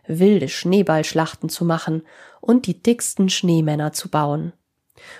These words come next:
Und natürlich mit ihren geliebten Holzschlitten den kleinen Berg am Stadtteich herunterzufahren.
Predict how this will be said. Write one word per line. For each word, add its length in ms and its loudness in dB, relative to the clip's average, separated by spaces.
Und 240 4
natürlich 720 0
mit 160 2
ihren 200 2
geliebten 520 -2
Holzschlitten 720 0
den 180 -4
kleinen 460 4
Berg 360 0
am 120 -2
Stadtteich 640 -6
herunterzufahren. 1000 -6